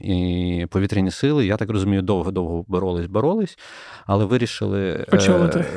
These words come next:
Speaker 1: очолити цю, то, ну, хоча б офіційно, щоб люди розуміли, а не летіло невідомо від кого, від всяких там київських двіжей, трухі або чогось там іншого. Там.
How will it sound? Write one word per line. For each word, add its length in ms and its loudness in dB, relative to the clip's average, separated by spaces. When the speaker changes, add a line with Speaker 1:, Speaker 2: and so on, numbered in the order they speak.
Speaker 1:
очолити 540 2
цю, 560 -2
то, 180 2
ну, 100 2
хоча 280 0
б 80 0
офіційно, 480 -2
щоб 260 -8
люди 160 0
розуміли, 560 2
а 180 -2
не 180 0
летіло 440 0
невідомо 480 0
від 140 -2
кого, 340 0
від 160 -6
всяких 460 -8
там 260 -6
київських 480 -2
двіжей, 380 2
трухі 420 -2
або 240 -2
чогось 440 -6
там 280 -4
іншого. 480 0
Там. 260 -8